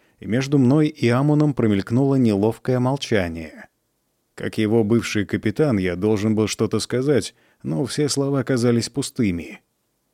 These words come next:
Вернувшись с сумкой, Диха начала с осмотра порезов и синяков на моем лице. Сняв повязки, она присвистнула. "Неплохая работенка.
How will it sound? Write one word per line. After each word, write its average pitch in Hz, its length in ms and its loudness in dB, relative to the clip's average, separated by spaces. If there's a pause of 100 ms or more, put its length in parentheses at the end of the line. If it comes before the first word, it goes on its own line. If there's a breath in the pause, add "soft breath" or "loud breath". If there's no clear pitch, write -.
(160)
Вернувшись 123 640 0
с - 40 -4
сумкой, 160 600 0
Диха 117 420 -2
начала 127 400 0
с - 100 -2
осмотра 123 480 0
порезов 120 560 0
и 113 60 2
синяков 101 520 -2
на 123 80 0
моем 117 320 2
лице. 104 440 -2 (340 soft breath)
Сняв 101 340 -2
повязки, 107 640 0
она 135 220 -2
присвистнула. 98 1000 -2 (600)
"Неплохая 170 720 0
работенка. 165 840 0